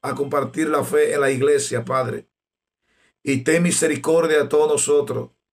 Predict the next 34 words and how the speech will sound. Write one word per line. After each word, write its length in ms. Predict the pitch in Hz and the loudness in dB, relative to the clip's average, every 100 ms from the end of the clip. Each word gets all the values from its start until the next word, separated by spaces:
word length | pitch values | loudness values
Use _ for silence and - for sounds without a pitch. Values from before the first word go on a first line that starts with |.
| _ _ | _ _
de 120 | - 120 | -8 -2
todos 200 | 147 156 | 0 2
los 100 | 147 | 2
más 140 | 147 | 0
comprometidos. 800 | 135 135 139 135 120 147 131 95 _ _ _ _ _ _ _ _ _ _ _ _ _ | -2 -2 -2 -2 -2 -4 -4 -6 _ _ _ _ _ _ _ _ _ _ _ _ _
Te 120 | 131 | -6
pido 240 | 131 165 | -2 0
por 140 | 165 160 | 2 2
los 100 | 151 | 2
sacerdotes, 840 | 147 139 135 151 156 156 147 - | 0 0 2 2 2 0 0 -2
las 220 | 127 120 | -4 -4
monjas, 540 | 123 151 147 143 - - _ _ _ | -2 -2 0 -4 -6 -10 _ _ _
los 200 | 143 123 | -2 0
religiosos, 760 | 139 139 120 151 151 - 123 - | 0 2 2 2 0 -2 -6 -6
los 180 | 123 117 | -6 -4
obispos, 520 | 135 160 - 113 120 - _ _ | -4 -4 -6 -8 -10 -12 _ _
por 140 | 131 | -4
el 140 | 135 120 | -4 0
Papa, 460 | 156 156 123 120 _ _ _ _ _ _ _ _ | 0 0 -4 -8 _ _ _ _ _ _ _ _
por 140 | 139 | -2
la 100 | 135 | 0
paz 180 | 143 151 | 2 2
del 120 | 156 | 2
mundo, 520 | 156 165 143 110 - _ _ _ _ _ _ _ _ _ _ _ | 0 -4 -4 -8 -8 _ _ _ _ _ _ _ _ _ _ _
por 160 | 139 139 | -2 -2
el 80 | |
bienestar 480 | 135 135 123 147 151 | 0 -2 0 0 2
de 80 | 156 | 2
la 100 | 147 | 2
familia. 480 | 127 135 156 143 120 | 0 -2 -4 -4 -4
Libera 300 | 123 139 147 | -2 0 -2
a 20 | |
aquellos 240 | 147 156 | -2 -2
jóvenes 420 | - 147 151 151 | 0 2 2 0